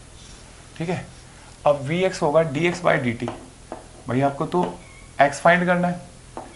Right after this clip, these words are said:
तो ए constant है, V वाई को क्या लिख लोगे? देखो टी का function बनाने के लिए तो ख़त्म हो रहा है, Variable है, तो हम तो गड़बड़ हो जाएगी, तो वी नॉट टी रख देते हैं इसको, ठीक है।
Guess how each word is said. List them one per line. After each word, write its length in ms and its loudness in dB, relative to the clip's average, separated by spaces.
तो 200 -4
ए 360 2
constant 440 0
है, 80 -4
V 180 0
वाई 380 6
को 120 0
क्या 140 2
लिख 180 0
लोगे? 200 0
देखो 180 -2
टी 200 0
का 80 6
function 340 0
बनाने 280 4
के 80 0
लिए 160 4
तो 160 0
ख़त्म 260 2
हो 100 4
रहा 120 4
है, 140 -4
Variable 400 2
है, 80 2
तो 100 2
हम 160 2
तो 60 -4
गड़बड़ 280 2
हो 60 2
जाएगी, 220 0
तो 120 -6
वी 180 0
नॉट 240 -2
टी 100 0
रख 140 -4
देते 280 -10
हैं 80 -12
इसको, 140 -12
ठीक 120 0
है। 180 -2